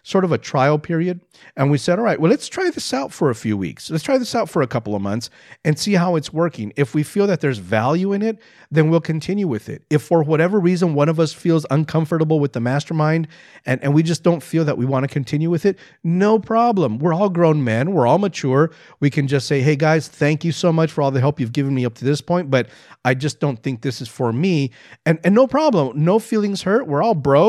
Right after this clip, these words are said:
We're all men. We're all grown men. We're all big boys here. We can walk away from the mastermind group and there's no problem." So far, that hasn't been the, been the sentiment in either of the masterminds where I've been.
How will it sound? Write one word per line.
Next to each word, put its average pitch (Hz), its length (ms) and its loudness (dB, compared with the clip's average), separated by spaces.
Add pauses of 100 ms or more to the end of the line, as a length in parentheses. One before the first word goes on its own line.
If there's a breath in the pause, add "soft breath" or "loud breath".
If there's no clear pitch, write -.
(120)
We're 151 140 2
all 208 100 2
men. 180 400 0
We're 156 100 2
all 214 80 2
grown 143 340 0
men. 139 140 -2
We're 262 120 -4
all 233 60 -2
big 117 300 -4
boys 110 240 0
here. 165 240 2 (380 loud breath)
We 147 120 2
can 135 200 -4
walk 147 260 2
away 143 160 0
from 143 140 -6
the 127 60 -4
mastermind 123 580 -4
group 123 240 0
and 113 180 -4
there's 107 180 -4
no 107 120 -6
problem." 101 420 -4 (300 loud breath)
So 202 320 2
far, 175 400 2
that 135 240 -2
hasn't 139 520 -4
been 135 180 -2
the, 110 340 -8
been 135 160 0
the 113 80 -4
sentiment 127 560 -4
in 120 240 -4
either 139 340 2
of 117 80 0
the 113 80 -2
masterminds 113 520 -4
where 104 140 -8
I've 98 160 -6
been. 127 360 0